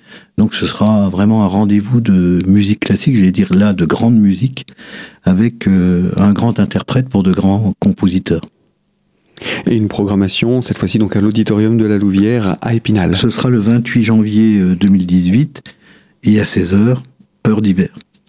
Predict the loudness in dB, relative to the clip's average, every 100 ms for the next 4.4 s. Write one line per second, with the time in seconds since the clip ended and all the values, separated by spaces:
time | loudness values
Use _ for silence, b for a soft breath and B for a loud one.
0 | _ _ -20 _ -20 B B B B -6
1 | -2 -2 0 -2 -2 0 2 2 2 0
2 | 0 -2 -4 -4 -4 -4 -4 0 0 2
3 | 0 0 -2 -2 -2 -2 0 0 2 2
4 | 2 0 -2 -4